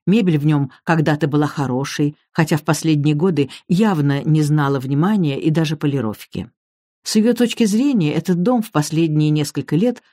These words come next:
мало кто хотя бы как-то любил. Он словно соответствовал собственному имени — старый особняк. Красивый, построенный со вкусом дом,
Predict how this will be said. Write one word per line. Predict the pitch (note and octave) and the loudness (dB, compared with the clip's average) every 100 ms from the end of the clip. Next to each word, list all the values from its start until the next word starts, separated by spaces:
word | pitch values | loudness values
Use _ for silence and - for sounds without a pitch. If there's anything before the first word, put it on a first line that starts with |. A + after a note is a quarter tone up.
| _ | _
мало | G#3 D4 E3+ | 0 2 0
кто | - D3 | 0 -2
хотя | C#3+ C#3 D3+ | -2 -2 0
бы | C#3+ | 0
как-то | - C3+ - C#3 | -2 -4 -2 0
любил. | D3 D3 F3+ A#2+ _ _ _ _ _ _ | 0 0 -2 -4 _ _ _ _ _ _
Он | A3 A#3+ | 0 0
словно | - A#3+ G#3+ A3 | 0 0 2 0
соответствовал | G3 F3 F3+ B3 B3+ - F#3+ F#3 | 0 0 0 0 -2 -2 0 0
собственному | - A#3 - - F3+ F3 E3+ | -2 -2 -4 -2 2 2 2
имени — | - G#3+ F#3 B2+ A2 A#2+ _ - | 0 0 0 0 -4 -6 _ -16
старый | - - F#3 B3 A3+ | -6 -2 0 0 -2
особняк. | - D3 - A#2+ A2+ A2 F#2 _ _ _ _ _ _ | -2 -4 -2 -2 0 0 -2 _ _ _ _ _ _
Красивый, | D#3+ D#3 D3 F#3+ A3+ A3 | 0 0 0 -2 0 0
построенный | A3 F#3+ - C#4+ A#3 C#3 | 0 -2 -2 0 0 -2
со | - | -4
вкусом | B2+ - D#3+ C3+ C3+ | -6 -4 -2 0 0
дом, | G#3 C#4+ | 0 0